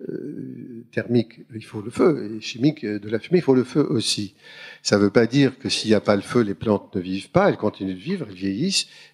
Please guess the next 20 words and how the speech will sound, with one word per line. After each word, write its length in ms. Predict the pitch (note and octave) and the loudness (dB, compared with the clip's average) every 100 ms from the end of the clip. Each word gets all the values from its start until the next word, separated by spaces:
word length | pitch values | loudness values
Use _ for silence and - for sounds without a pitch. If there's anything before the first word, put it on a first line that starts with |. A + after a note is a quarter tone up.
| - | -4
et 40 | |
les 100 | G#2 | 0
semences 520 | G2 B2+ B2 A#2 G2 | 2 4 6 4 2
sont 160 | - G#2 | -6 -10
toujours 420 | - F#2 F2+ F#2+ | -10 -10 -6 -2
là, 220 | A#2 E3+ F#3+ | 2 2 2
mais 100 | A2+ | 2
elles 140 | A2 | 2
ne 120 | A2 | -2
se 160 | G#2 G#2+ | -4 -4
réveillent 320 | B2 C3+ B2+ | -2 0 -2
pas. 340 | - F#2+ A2 _ _ _ _ | -4 -6 -6 _ _ _ _
Vous 100 | - | -10
savez 160 | G#2+ G2+ | -4 0
peut-être 340 | G#2+ - C#3+ | 0 2 2
qu'il 180 | - G2 | 0 -2
y 80 | G2 | 2
a 60 | G2 | 4
eu 240 | A2 A2+ | 4 2
un, 180 | F#2+ | 0